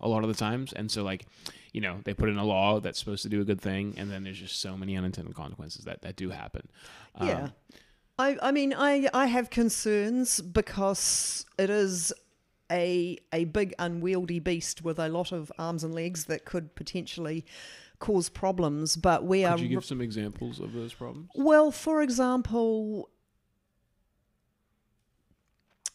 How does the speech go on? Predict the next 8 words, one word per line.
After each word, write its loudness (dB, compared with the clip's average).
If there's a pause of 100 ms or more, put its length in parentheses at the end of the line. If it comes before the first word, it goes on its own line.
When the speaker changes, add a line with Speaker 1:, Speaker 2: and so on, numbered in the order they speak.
(320)
Speaker 2:
um, 0 (600)
okay, 2
say 0
somebody 0
who 2
moves 0
into -2
it, 2